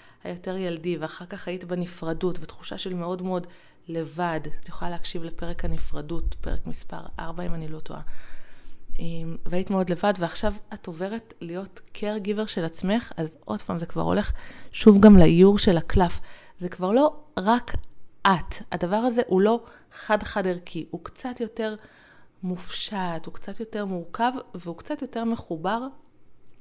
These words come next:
לעולם, או ליקום, או לאלוהים. בעצם כשאת רכה עם עצמך וכשאת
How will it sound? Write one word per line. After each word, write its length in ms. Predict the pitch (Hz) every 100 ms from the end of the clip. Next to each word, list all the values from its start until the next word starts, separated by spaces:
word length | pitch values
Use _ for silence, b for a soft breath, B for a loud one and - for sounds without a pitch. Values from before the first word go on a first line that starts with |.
| - - - - - - B B B B B B
לעולם, 760 | 185 175 175 165 151 147 147 156
או 80 | 175
ליקום, 800 | 175 175 175 - - 151 147 147 -
או 100 | 170
לאלוהים. 580 | 170 170 156 151 147 147 B B B B B B B
בעצם 420 | - - 247 254 233
כשאת 420 | - 180 160 -
רכה 440 | 151 147 - 190 208
עם 200 | 214 175
עצמך 560 | - - 156 156 - 156
וכשאת 480 | 156 - 156 -